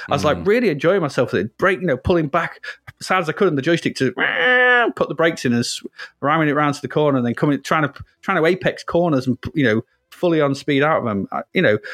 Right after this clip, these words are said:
Speaker 1: for the C sixty-four, for me, I didn't think I'd beat Pit Stop Two, but here we are. Pinnacle of racing games as far as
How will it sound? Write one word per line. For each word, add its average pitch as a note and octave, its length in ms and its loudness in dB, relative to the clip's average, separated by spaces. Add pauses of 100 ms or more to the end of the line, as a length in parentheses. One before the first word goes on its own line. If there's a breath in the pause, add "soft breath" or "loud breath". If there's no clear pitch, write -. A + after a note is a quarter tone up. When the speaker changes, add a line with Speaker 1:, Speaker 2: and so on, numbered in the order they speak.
(160 loud breath)
Speaker 1:
for F#3 100 0
the F3+ 80 0
C B3 220 0
sixty-four, E3+ 560 0
for - 120 -8
me, E3 340 2 (240)
I F#3 140 2
didn't G#3+ 180 -4
think G3+ 180 0
I'd F#3+ 120 0
beat - 300 0
Pit F#3+ 160 2
Stop - 220 -2
Two, A3+ 300 2 (140)
but E3 100 0
here F#3+ 160 4
we D3 100 4
are. A2+ 300 0 (180)
Pinnacle G3 380 2
of C#3+ 80 2
racing D3+ 340 0
games A#2 240 2
as - 20 -20
far B2+ 180 2
as A2+ 100 -2